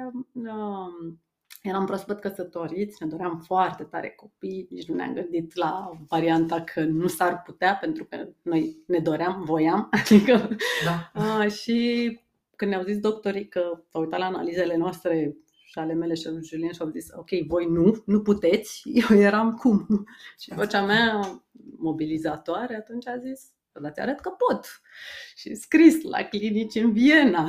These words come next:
Speaker 1: <laughs> și, și a, a început o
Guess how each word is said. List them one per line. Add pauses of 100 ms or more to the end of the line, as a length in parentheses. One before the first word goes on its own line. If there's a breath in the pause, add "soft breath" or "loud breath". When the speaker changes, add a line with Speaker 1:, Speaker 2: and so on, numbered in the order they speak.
Speaker 1:
<laughs>
și, (400 loud breath)
și
a, (240)
a
început
o